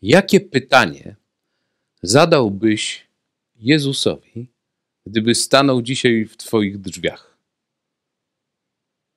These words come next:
Czy masz takie pytanie, które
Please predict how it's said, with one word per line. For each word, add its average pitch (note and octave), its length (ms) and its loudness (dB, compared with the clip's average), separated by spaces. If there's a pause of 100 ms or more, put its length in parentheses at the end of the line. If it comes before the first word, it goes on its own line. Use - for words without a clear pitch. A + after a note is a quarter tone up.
(160)
Czy A#2 400 2 (480)
masz A#2+ 640 -2 (760)
takie B2+ 280 -2
pytanie, B2 480 -2
które A#2 320 -2